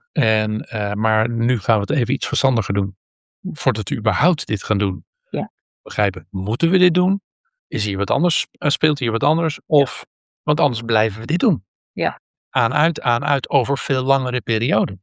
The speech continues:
Speaker 2: Ja. Dus zeg jij, Jeroen, dat een knipperlichte relatie kan ontstaan al bij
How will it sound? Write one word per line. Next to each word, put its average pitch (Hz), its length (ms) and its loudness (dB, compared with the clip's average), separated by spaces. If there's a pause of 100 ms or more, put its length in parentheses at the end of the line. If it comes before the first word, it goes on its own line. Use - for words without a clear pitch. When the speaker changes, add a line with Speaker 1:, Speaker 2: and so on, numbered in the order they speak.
Speaker 2:
Ja. 175 200 0 (580)
Dus - 260 -2
zeg - 260 -2
jij, 180 220 4
Jeroen, 180 340 2
dat 170 200 0
een 180 140 -6
knipperlichte 190 600 -2
relatie 165 680 -2
kan 160 240 -2
ontstaan 170 420 0
al 156 160 2
bij 139 360 0